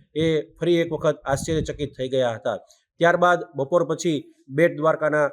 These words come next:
દર્શને બાળકોને લઈ જવામાં આવ્યા હતા. ત્રીજા દિવસે નેવી હેડક્વાર્ટર્સ ખાતે લઈ જવામાં આવ્યા હતા. નેવીની અંદર વિદ્યાર્થીઓએ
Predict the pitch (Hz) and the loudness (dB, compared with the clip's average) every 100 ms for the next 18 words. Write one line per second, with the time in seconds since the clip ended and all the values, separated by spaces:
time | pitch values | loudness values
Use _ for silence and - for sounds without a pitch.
0 | - 127 139 - 143 131 131 139 127 123 | -4 -2 -2 -2 -2 0 0 -2 -2 -2
1 | 117 127 117 107 110 107 107 90 _ _ | 0 0 0 -2 -4 -6 -8 -10 _ _
2 | _ _ - 143 185 170 180 190 180 180 | _ _ -8 2 4 4 0 2 2 2
3 | - _ - 143 170 165 156 156 170 170 | -4 _ -2 4 6 6 4 4 2 2
4 | 151 - _ 165 156 156 156 160 156 156 | -2 -10 _ -6 -2 -2 2 2 4 4
5 | 160 156 160 160 - - - - 131 156 | 4 4 2 2 0 -4 -10 -10 0 4
6 | 190 196 196 190 185 190 180 127 131 175 | 6 6 6 4 4 4 0 -8 0 2
7 | 175 170 175 175 | 4 2 -2 0